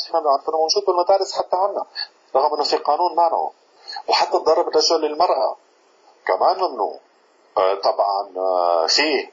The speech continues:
برجع بي-، بيضطر دائما أذكر ال-، حسب طبعا في غربية بيضربوا زوجاتهم، لكن هذا لا يعني إنه مقبول لا قانونا ولا أخلاقا. هون لا، عاداتك مو من حقك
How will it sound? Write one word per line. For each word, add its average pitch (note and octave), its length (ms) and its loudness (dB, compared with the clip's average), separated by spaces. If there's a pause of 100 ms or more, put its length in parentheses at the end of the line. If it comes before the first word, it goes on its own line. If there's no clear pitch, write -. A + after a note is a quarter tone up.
(140)
برجع G2 280 2 (200)
بي-، G#2+ 320 0
بيضطر A2 340 0
دائما A#2+ 360 2
أذكر G2+ 460 -4 (420)
ال-، F2 360 -8
حسب - 440 -2
طبعا C3 240 2
في C#3+ 140 -4
غربية A#2 380 -2
بيضربوا E2+ 540 -4
زوجاتهم، E2+ 640 -2
لكن - 180 -4 (680)
هذا G#2+ 240 0
لا A#2+ 120 2
يعني A2 400 -2
إنه G2+ 100 -4
مقبول A2+ 480 -4 (320)
لا G#2+ 120 4
قانونا B2 480 -2
ولا A#2 240 2
أخلاقا. - 500 0 (500)
هون D#3 280 0
لا، F3+ 180 2
عاداتك D3 640 2
مو E3+ 80 -4
من G3+ 140 -4
حقك F3+ 440 -2